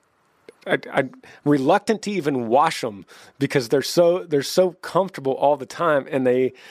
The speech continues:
I, the next day when I find 'em, I'm like, "Ye-, I'm wearing those again. I'm not going back to the old ones." Uh, here's your call to action. You can get ten dollars off your first pair of Features when you use the code Grainger at feature dot com. That's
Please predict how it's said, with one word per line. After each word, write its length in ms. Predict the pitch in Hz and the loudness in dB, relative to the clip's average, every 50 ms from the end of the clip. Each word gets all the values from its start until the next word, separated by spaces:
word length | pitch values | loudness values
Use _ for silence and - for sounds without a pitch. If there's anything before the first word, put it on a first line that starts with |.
| - - - - _ | -20 -20 -20 -20 _
I, 120 | - 170 | -6 -6
the 480 | - - - 190 202 202 185 180 - 139 | -6 -6 -14 -16 -14 -12 -2 0 0 2
next 320 | 135 147 160 - - - | 2 2 0 0 0 0
day 180 | - 156 160 170 | 2 2 4 2
when 140 | 170 156 143 | 2 0 -4
I 80 | 123 | -4
find 320 | - - 139 135 139 160 165 | -2 -2 0 0 0 0 0
'em, 100 | 165 151 | -2 -2
I'm 100 | 135 123 | -2 -2
like, 220 | 117 104 - - _ - | -2 -4 -6 -10 _ -18
"Ye-, 380 | 196 165 165 156 - - - - _ _ _ | -16 -14 -12 -12 -12 -12 -12 -14 _ _ _
I'm 120 | - 131 | -2 0
wearing 180 | 127 139 131 110 | 2 2 2 0
those 200 | 101 98 98 90 | -2 -4 -6 -8
again. 280 | - - - - - - _ _ - | -8 -8 -8 -8 -8 -12 _ _ -2
I'm 80 | 117 135 | 0 2
not 140 | 151 170 147 | 2 2 2
going 180 | 147 147 143 | 0 0 2
back 200 | 135 139 135 135 | 2 0 0 0
to 120 | - 123 110 | -4 -6 -4
the 140 | 113 117 | -2 0
old 180 | 120 117 113 110 | 2 0 0 -2
ones." 300 | 110 104 - - - - - - - - - - - - - - - _ _ | -6 -14 -16 -18 -18 -20 -20 -20 -18 -18 -18 -18 -18 -18 -18 -20 -20 _ _
Uh, 160 | - 147 147 | 0 0 0
here's 320 | 131 127 110 196 240 - | -2 0 0 0 0 2
your 60 | 240 190 | -2 -2
call 200 | - 170 165 151 | 2 0 2 2
to 60 | 143 | 2
action. 320 | 135 131 - - 123 123 | 0 0 0 -4 -8 -2
You 100 | 135 180 | -2 2
can 160 | 185 226 226 | 2 2 2
get 200 | 196 180 165 - | 2 0 -2 -2
ten 200 | - - 156 190 | -2 -2 0 2
dollars 280 | 196 190 180 180 165 139 | 4 4 4 2 2 2
off 180 | 165 151 - - | 0 0 0 -4
your 80 | 135 | -10
first 340 | - - 160 160 165 - - | -4 0 0 0 0 -2 -4
pair 240 | - - 160 143 143 | 0 2 2 2 2
of 140 | 139 127 - _ | 0 -2 -4 _
Features 440 | - 147 139 - - 131 127 113 - | 0 0 0 2 0 0 0 0 0
when 140 | 131 127 127 | 0 0 2
you 80 | 131 | 0
use 360 | 123 110 110 143 160 160 - - | -2 0 2 0 0 0 0 -4
the 80 | - | -4
code 420 | 143 - - 147 139 135 131 - _ | -4 0 2 2 2 2 0 -4 _
Grainger 640 | - 135 147 151 165 185 190 175 - 190 190 190 | -2 0 2 2 4 2 0 2 2 2 2 2
at 200 | 185 151 143 135 | 2 0 -4 -4
feature 340 | - - 160 160 156 - 151 | -2 -2 -2 -2 0 -4 0
dot 220 | 135 147 127 127 - | 2 2 2 2 -2
com. 320 | - 151 135 117 110 104 - - - - - _ _ _ | -2 0 0 0 0 -2 -8 -16 -20 -20 -20 _ _ _
That's 400 | 131 127 123 - - - - | 2 2 2 0 -6 -12 -12